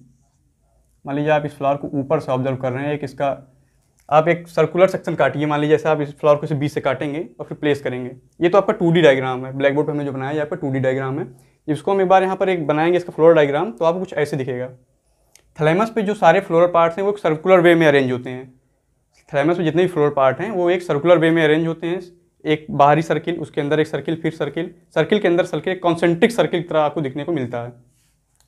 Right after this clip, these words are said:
तो सबसे बाहरी, बाहरी सर्किल में आपके सेपल्स अरेंज होते हैं, ये मैंने यहाँ पर मार्क किया हुआ है, आपके सेपल्स अरेंज होते हैं। अब सेपल का अरेंजमेंट family to family vary करता है,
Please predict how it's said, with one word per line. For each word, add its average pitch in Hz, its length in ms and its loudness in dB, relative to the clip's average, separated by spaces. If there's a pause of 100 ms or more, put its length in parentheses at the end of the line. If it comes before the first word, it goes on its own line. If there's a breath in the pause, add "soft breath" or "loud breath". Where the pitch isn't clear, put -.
(500 soft breath)
तो 175 40 -4
सबसे 240 220 0
बाहरी, 214 580 4
बाहरी 170 260 4
सर्किल 214 300 -2
में 202 80 2
आपके 196 200 0
सेपल्स 175 360 0
अरेंज 160 200 2
होते 160 180 -2
हैं, 180 140 -6
ये 147 240 -4
मैंने 139 180 -6
यहाँ 139 120 -4
पर 143 100 -8
मार्क 135 200 -2
किया 139 160 -2
हुआ 151 160 2
है, 147 60 4
आपके 180 260 -4 (440 soft breath)
सेपल्स 131 260 -2
अरेंज 127 200 -4
होते 123 200 -8
हैं। - 240 -14 (360)
अब 165 100 -4
सेपल 240 320 2
का 240 100 6
अरेंजमेंट 214 400 4
family 190 280 0
to 226 80 -8
family 190 280 -2
vary 156 180 2
करता 123 320 -6
है, 127 80 -10